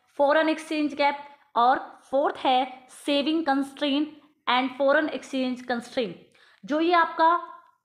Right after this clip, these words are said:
टू गैप थ्योरी है, जो कि डेवलपमेंट प्लानिंग में यूज़ होती है। यहाँ क्वेश्चन के मतलब को समझना कि टू गैप थ्योरी है,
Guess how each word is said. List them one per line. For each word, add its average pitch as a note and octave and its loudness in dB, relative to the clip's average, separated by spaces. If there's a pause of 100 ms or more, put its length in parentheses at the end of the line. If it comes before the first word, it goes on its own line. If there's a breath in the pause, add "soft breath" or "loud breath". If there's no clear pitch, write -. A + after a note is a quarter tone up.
(160)
टू F4+ 6
गैप F4 2
थ्योरी A#3 -2
है, E3+ -8
जो C#4 -4
कि F4+ -2
डेवलपमेंट C#4+ 0
प्लानिंग C4 2
में D4 2
यूज़ C4+ 0
होती G#3 -10
है। C#3+ -16 (240 soft breath)
यहाँ C4+ -2
क्वेश्चन D4+ 0
के D#4+ 0
मतलब C#4 -2
को D4+ -6
समझना A#3 -2 (300 loud breath)
कि E4 2 (360)
टू E4 4
गैप F4 2
थ्योरी C4 -2
है, - 0